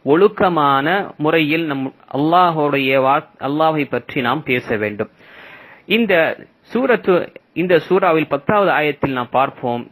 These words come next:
குறிப்பாக அரபி மொழி தெரிந்தவர்களுக்கு அல்லது சொ-, கொஞ்சம் அரபி மொழி தொரி-, தெரிந்திருந்தால்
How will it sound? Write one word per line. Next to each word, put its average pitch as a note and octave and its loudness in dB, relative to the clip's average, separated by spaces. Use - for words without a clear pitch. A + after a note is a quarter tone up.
குறிப்பாக D3 0
அரபி A3 -2
மொழி E3 -4
தெரிந்தவர்களுக்கு C#3+ 0
அல்லது D3 -2
சொ-, F3+ 0
கொஞ்சம் G3 0
அரபி E3 -2
மொழி D3 -2
தொரி-, C#3+ -4
தெரிந்திருந்தால் D3+ 0